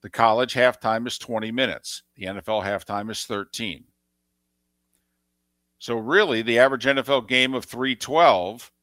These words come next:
is eleven minutes shorter, but seven of the eleven minutes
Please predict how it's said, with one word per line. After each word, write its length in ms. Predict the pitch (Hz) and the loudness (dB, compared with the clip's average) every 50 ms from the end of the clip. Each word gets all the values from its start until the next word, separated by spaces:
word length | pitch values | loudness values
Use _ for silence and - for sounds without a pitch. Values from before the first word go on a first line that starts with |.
| _ _ - | _ _ -8
is 140 | 127 107 110 | -6 -4 -4
eleven 420 | 120 117 117 127 127 135 139 135 | -2 2 2 2 2 0 -2 -4
minutes 280 | 135 135 131 131 - - | -2 -2 -2 -2 -4 -4
shorter, 540 | - - 180 196 180 120 90 87 98 107 - _ _ _ _ - | -4 -2 0 0 0 -2 -2 -6 -8 -12 -14 _ _ _ _ -6
but 140 | 139 127 - | -6 -4 -4
seven 460 | - - - 147 139 139 147 151 151 | -4 2 6 8 8 8 6 4 -2
of 80 | 147 | 0
the 100 | 143 151 | 0 2
eleven 460 | 147 143 143 139 123 117 131 127 127 135 | 2 4 4 4 4 4 2 -2 -2 0
minutes 540 | 156 175 147 107 95 82 - - - - | 0 0 0 -2 -4 -6 -8 -10 -10 -12